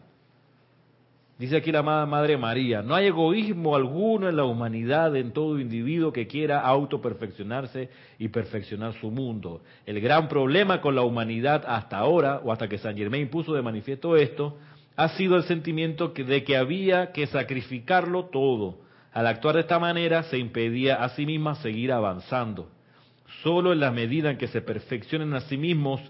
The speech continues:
en su mundo, podrán ustedes constituirse en una asistencia cada vez mayor para otros.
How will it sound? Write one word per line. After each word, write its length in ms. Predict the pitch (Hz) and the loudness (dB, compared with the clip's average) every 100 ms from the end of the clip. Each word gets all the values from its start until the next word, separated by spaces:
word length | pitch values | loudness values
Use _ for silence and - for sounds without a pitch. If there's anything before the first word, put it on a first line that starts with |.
| - | 0
en 240 | 170 202 | 0 0
su 140 | - 143 | -4 -4
mundo, 460 | 160 151 135 139 - - _ | -2 0 -2 -2 -8 -20 _
podrán 500 | - 120 131 156 160 | -2 0 2 2 2
ustedes 460 | 151 - 147 151 151 | -2 0 4 4 4
constituirse 720 | 139 117 110 110 131 143 139 | -2 -6 -6 -2 0 0 -2
en 80 | 120 | -2
una 120 | 139 | -2
asistencia 800 | 123 117 113 - 165 156 160 147 | -4 -6 -6 0 0 2 -2 0
cada 280 | 143 139 131 | 2 4 4
vez 180 | 135 123 | 2 0
mayor 500 | 113 110 131 135 135 | -2 -2 0 -2 0
para 280 | 135 160 180 | 0 2 2
otros. 580 | 208 190 143 117 98 | 2 0 -2 -2 -4